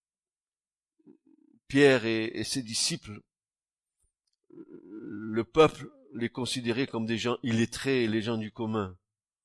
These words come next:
parce qu'ils étaient des pécheurs en Galilée. Et, com-, comprenaient pas pourquoi que ils avaient cette puissance quand ils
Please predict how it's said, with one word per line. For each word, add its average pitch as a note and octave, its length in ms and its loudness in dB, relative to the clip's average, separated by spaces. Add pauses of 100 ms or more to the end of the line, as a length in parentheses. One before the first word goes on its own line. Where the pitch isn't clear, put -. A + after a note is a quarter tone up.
(520)
parce A2 180 -10
qu'ils A2 200 -8
étaient A2+ 180 -4
des A2 100 -2
pécheurs A2+ 560 -2
en G2+ 100 -8
Galilée. A2 560 -2 (1900)
Et, A2 240 -2 (2500)
com-, C3+ 220 -10 (180)
comprenaient C3 400 -2
pas F#3 200 2
pourquoi D3+ 480 -4 (100)
que A2+ 420 0 (720)
ils A2+ 220 -4
avaient A#2 160 0
cette - 260 -2
puissance D#3 500 -2
quand A2+ 280 -8
ils A2+ 360 0